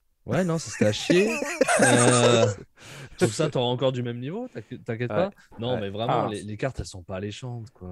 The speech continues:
Speaker 3: Non.
Speaker 1: Elles sont pas alléchantes, euh, enfin,
Speaker 3: Mm.
Speaker 1: pff.
Speaker 3: Moi,
Speaker 1: Et
Speaker 3: moi,
Speaker 1: en plus, tu sais que ça va durer six heures,
Speaker 3: Ouais,
Speaker 1: quoi.
Speaker 3: c'est clair. Moi, les matchs qui m'intéressent, comme toi, Max, il y a le, le four-way pour le titre Princess,
Speaker 1: Mm.
Speaker 3: euh, International Princess de T G P.
Speaker 2: Mais attends, mais c'est, c'est, c'est pour le titre, euh, i-,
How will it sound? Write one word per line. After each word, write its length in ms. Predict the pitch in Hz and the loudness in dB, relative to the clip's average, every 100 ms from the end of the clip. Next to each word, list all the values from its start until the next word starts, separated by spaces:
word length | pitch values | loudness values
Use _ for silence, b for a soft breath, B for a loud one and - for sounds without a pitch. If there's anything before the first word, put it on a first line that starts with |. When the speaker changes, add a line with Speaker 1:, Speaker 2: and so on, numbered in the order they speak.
| 90 | -10
Speaker 3:
Non. 120 | 104 | -10
Speaker 1:
Elles 60 | - | -12
sont 160 | - 90 | -20 -14
pas 140 | 95 | -10
alléchantes, 560 | 104 101 123 117 - 92 | -10 -10 -12 -16 -16 -20
euh, 280 | 90 87 98 | -20 -20 -20
enfin, 180 | - 90 | -16 -14
Speaker 3:
Mm. 60 | |
Speaker 1:
pff. 800 | 87 92 98 _ _ _ _ - | -14 -20 -20 _ _ _ _ -6
Speaker 3:
Moi, 180 | 143 175 | 0 2
Speaker 1:
Et 40 | 147 | 2
Speaker 3:
moi, 260 | 185 208 208 | 6 8 8
Speaker 1:
en 40 | |
plus, 160 | - 165 | 6 -6
tu 140 | - | -8
sais 140 | 123 180 | -2 -2
que 60 | |
ça 100 | - | 0
va 80 | 113 | -6
durer 200 | 98 113 | -6 -8
six 260 | 120 165 170 | -8 -6 -2
heures, 260 | 208 190 147 | 0 0 -2
Speaker 3:
Ouais, 260 | 131 151 | 0 0
Speaker 1:
quoi. 80 | 101 104 | -2 -10
Speaker 3:
c'est 140 | 110 | -12
clair. 220 | - 92 - - | -10 -12 -14 2
Moi, 140 | 180 | 6
les 80 | 220 | 8
matchs 200 | 214 220 | 6 2
qui 80 | - | 0
m'intéressent, 560 | 180 160 156 165 190 - | 0 2 2 2 0 -6
comme 180 | 170 170 | -6 -4
toi, 180 | 156 156 | 0 2
Max, 280 | 151 143 - | 2 -2 -2
il 60 | |
y 40 | 117 | 0
a 40 | |
le, 300 | 110 113 110 | 0 -2 -2
le 120 | 117 | -2
four-way 400 | 120 - 135 156 | 0 2 4 4
pour 140 | 151 127 | 2 -2
le 40 | |
titre 200 | - 127 - | -4 -12 -14
Princess, 380 | 135 - 127 101 | -14 -8 -8 -6
Speaker 1:
Mm. 80 | |
Speaker 3:
euh, 380 | 113 107 104 101 | -6 -4 -2 -4
International 540 | 104 113 117 110 120 110 | -6 -8 -10 -10 -10 -10
Princess 440 | 127 - 123 117 | -14 -8 -6 -4
de 200 | 117 107 | -6 -6
T 160 | - 113 | -8 -16
G 140 | 107 | -18
P. 140 | 110 123 | -4 0
Speaker 2:
Mais 60 | |
attends, 160 | 156 175 | 2 2
mais 180 | 151 - | 2 0
c'est, 260 | - - - | 0 0 0
c'est, 140 | - | 0
c'est 140 | - | -2
pour 80 | - | -2
le 60 | 127 | -6
titre, 240 | - - | -8 0
euh, 500 | 120 117 113 113 113 113 | 2 4 4 2 2 0
i-, 140 | - | -4